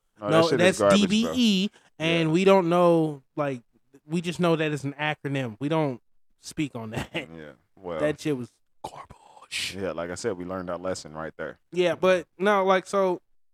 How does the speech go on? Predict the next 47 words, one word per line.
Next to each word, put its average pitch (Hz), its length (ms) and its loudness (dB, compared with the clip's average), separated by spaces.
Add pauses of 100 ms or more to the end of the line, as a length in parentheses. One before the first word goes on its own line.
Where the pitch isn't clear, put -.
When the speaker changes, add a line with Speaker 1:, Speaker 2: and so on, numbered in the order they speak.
(1080)
Speaker 2:
I 160 60 0
watched 220 300 2
Rurouni 180 420 4
Kenshin. 131 360 -6 (1300)
Live 139 280 0
action. - 340 -6 (520)
Speaker 1:
Oh, 131 100 2
you 127 140 -2
know 135 160 2
Death 113 260 0
Note 113 200 0
has 113 180 0
a 110 60 0
live 110 300 0
action 117 240 2
Speaker 2:
Bro, 185 140 8
Speaker 1:
on 107 80 2
Speaker 2:
shut, 107 220 2
Speaker 1:
Netflix? 156 280 2
Speaker 2:
nigga, 160 220 -2
yeah, 127 60 0
Speaker 1:
Oh 143 140 8
Speaker 2:
but, - 180 6
Speaker 1:
my 107 120 2
Speaker 2:
like, 170 340 2
look, 165 80 -8
Speaker 1:
God. 180 440 6
Speaker 2:
Netflix 214 380 6
is, 131 280 12
Speaker 1:
Oh 113 60 6
my 104 420 0
Speaker 2:
look, - 260 8 (180)
no, 156 140 -2
Speaker 1:
God. 107 340 6
Speaker 2:
no, 175 240 8
'cause 180 180 -4
Netflix 190 480 2
did 190 160 8
it 240 80 0
again 233 460 4
with 160 140 0
Rurouni 196 460 10
Kenshin 196 460 4
Speaker 1:
I 104 220 -8
know. 113 360 0
Speaker 2:
and 175 220 4
Bleach 214 480 2